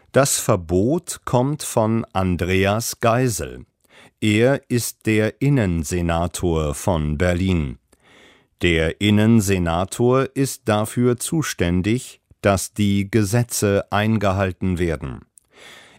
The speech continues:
Er sagt, die Menschen auf der Demonstration werden sich bestimmt nicht an die Abstandsregeln halten. Sie werden auch bestimmt keine Masken tragen.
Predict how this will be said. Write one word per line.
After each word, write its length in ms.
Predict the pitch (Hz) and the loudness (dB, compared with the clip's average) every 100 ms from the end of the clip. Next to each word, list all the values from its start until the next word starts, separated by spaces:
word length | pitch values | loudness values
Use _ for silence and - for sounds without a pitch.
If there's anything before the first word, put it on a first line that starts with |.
| - | 0
Er 200 | 123 143 | 2 4
sagt, 600 | 101 87 123 - - - _ _ _ _ _ - | 2 0 0 -4 -16 -20 _ _ _ _ _ -4
die 100 | 95 | 0
Menschen 640 | 90 101 147 - 151 151 | 2 2 0 0 -2 -2
auf 360 | - 107 110 - | 0 0 0 -2
der 320 | 101 95 85 | -2 0 0
Demonstration 1300 | 78 95 98 95 - - 87 - - 95 95 120 147 - _ _ _ | -2 0 0 -2 -4 -4 -6 -4 -2 0 2 0 -2 -6 _ _ _
werden 540 | - 92 113 117 131 127 | -2 2 2 2 2 2
sich 360 | - 113 - | 0 -4 -4
bestimmt 680 | - 107 - 165 151 95 - | -6 -6 -2 0 2 0 -2
nicht 540 | 92 101 131 - - - | 0 0 -2 -8 -18 -6
an 280 | 98 95 98 | -2 0 -2
die 260 | 110 - | -2 -2
Abstandsregeln 1400 | 135 - - - 104 90 - 76 95 90 80 87 80 78 87 | -4 -4 -6 -2 0 0 -2 -2 0 0 0 -2 -2 -4 -2
halten. 560 | 90 80 80 71 - _ _ - - - _ | -2 -2 -6 -6 -8 _ _ -20 -20 -20 _
Sie 300 | 101 120 113 | -2 2 4
werden 500 | 110 120 123 131 131 - | 4 4 4 2 2 0
auch 320 | 104 104 - | 0 0 -2
bestimmt 880 | 101 - - - 127 120 120 - - | -4 -4 -6 0 4 4 2 -4 -6
keine 460 | - 110 95 92 | 0 0 0 0
Masken 680 | 95 117 131 - 123 107 90 | 0 0 -2 -4 -2 0 -2
tragen. 640 | - 82 67 65 71 60 | -2 -4 -4 -6 -12 -12